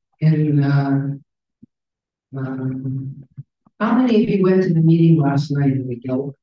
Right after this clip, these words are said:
Any of you? No? It was, uh, my favorite line was from Rabbi Koko, who's, uh,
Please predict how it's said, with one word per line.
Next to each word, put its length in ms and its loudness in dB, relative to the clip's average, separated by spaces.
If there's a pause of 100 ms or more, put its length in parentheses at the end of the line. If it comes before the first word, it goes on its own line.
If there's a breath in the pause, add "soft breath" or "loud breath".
(1000)
Any 240 2
of 80 4
you? 360 -2 (1040)
No? 440 2 (1400)
It 60 2
was, 320 2
uh, 460 4 (800)
my 140 4
favorite 480 2
line 340 4
was 140 6 (120)
from 140 2
Rabbi 500 4
Koko, 540 -8
who's, 340 -14
uh, 280 -8